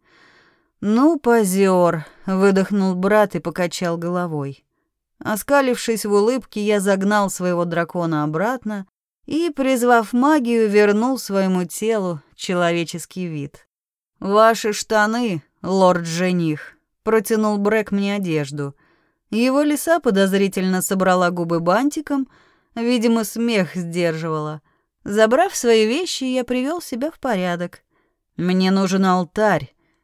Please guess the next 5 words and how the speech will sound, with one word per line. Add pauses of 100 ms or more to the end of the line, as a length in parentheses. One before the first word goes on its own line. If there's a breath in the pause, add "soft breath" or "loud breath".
(140)
и
сейчас
же
найдите
жреца",